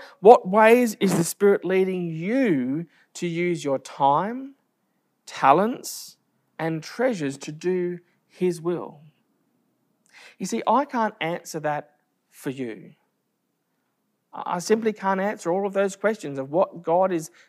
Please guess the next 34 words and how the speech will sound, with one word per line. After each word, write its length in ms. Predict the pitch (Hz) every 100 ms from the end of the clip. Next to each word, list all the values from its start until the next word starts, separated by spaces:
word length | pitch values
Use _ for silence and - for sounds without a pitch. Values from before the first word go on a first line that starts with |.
| -
got 180 | 175
in 80 | 175
store 320 | 160 - 190
for 140 | 180 151
you. 300 | 170 208 180 _
I 100 | 175
can't 180 | 175 208
answer 260 | 233 233 190
them 220 | 156 139
for 300 | - 185 196
you. 320 | 156 104 - _ _ _ _ _ _ _ _ _
But 100 | -
I 80 | 165
can 500 | 165 - 190 220 240
encourage 640 | 214 202 - 185 185 160 147
you 280 | 98 - - _ _ _ _ -
to 160 | 165
seek 400 | 143 - 185 196
hard 560 | - - 185 202 226 220 175
after 280 | 180 175
the 140 | 151 131
Spirit's 640 | - - 170 208 220 -
leading 260 | 156 165 -
in 180 | 156 147
your 240 | 151 214
life 320 | 254 202 185 -
today 480 | - - - - _ _ _ _ _ _ -
and 180 | 160
respond 600 | 151 143 - 185 202 214
in 220 | 208 143 127
faith 680 | - - 208 247 233 _ _ _ _ -
and 320 | 175 208 220 -
action 680 | - 226 - - 127 123 131 139 _ _
according 760 | - - - 190 196 202 202 202